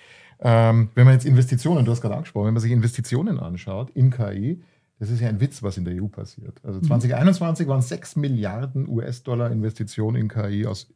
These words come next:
Speaker 1: der E U, sechs Milliarden, aber es waren siebzehn Milliarden aus China und es waren über fünfzig Milliarden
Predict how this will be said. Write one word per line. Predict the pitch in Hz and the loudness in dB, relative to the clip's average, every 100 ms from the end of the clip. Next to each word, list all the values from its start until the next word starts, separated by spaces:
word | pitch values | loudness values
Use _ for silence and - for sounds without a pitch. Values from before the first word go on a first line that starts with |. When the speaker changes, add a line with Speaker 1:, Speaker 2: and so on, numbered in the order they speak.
| - | -6
Speaker 1:
der | 98 | -6
E | 98 | -4
U, | 95 104 - | -6 -6 -6
sechs | - 107 - | -8 -10 -6
Milliarden, | 120 101 90 98 185 - _ _ _ _ | -4 -2 -2 -4 -6 -8 _ _ _ _
aber | 107 107 | -6 -4
es | 101 | -2
waren | 104 | 0
siebzehn | 98 - 165 - 143 | 0 0 -2 0 4
Milliarden | 123 117 101 104 | 4 4 0 -2
aus | 95 | -6
China | - 120 120 190 240 _ _ _ _ | -6 -4 -2 -4 -10 _ _ _ _
und | 117 | -6
es | 110 | -4
waren | 104 110 120 - | -2 -2 -2 0
über | 151 127 | 0 0
fünfzig | - - 196 214 - 110 - | -2 2 2 2 -8 -8 -6
Milliarden | 98 90 76 82 117 185 233 | -6 -6 -8 -8 -8 -8 -10